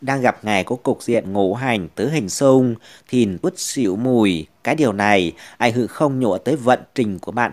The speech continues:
trong ngày hôm nay. Và đặc biệt là trong chuyện tình cảm, đang có những chuyện bạn cứ nghĩ là hai người yêu nhau lâu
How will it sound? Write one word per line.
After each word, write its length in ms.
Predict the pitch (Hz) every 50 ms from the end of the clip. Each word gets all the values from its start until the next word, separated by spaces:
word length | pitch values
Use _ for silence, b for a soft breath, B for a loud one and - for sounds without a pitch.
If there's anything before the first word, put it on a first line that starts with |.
| -
trong 200 | - 139 135 127
ngày 120 | 120 104 87
hôm 260 | - 123 123 120 123
nay. 380 | 127 127 127 131 123 120 113 B B B B B B B -
Và 140 | 123 117 110
đặc 220 | 101 101 - -
biệt 260 | 104 110 101 - -
là 380 | 104 104 104 101 95 90 82 - _ _ -
trong 120 | 151 143 135 -
chuyện 200 | - 127 - - -
tình 200 | - 117 98 92
cảm, 480 | - - 110 110 101 - 104 127 170 190 B B B B B
đang 220 | - 139 143 143 123
có 120 | - 135
những 200 | 170 160 107 95 98
chuyện 320 | - - 139 131 117 92 - - _ -
bạn 160 | - 117 101 - -
cứ 120 | 135 160
nghĩ 200 | 165 143 113 95
là 160 | 110 127 110
hai 260 | 92 104 123 135 131 131
người 320 | 123 120 117 104 87 -
yêu 160 | - 131 131 131
nhau 240 | 127 131 131 131
lâu 460 | 127 127 131 127 131 131 131 123 113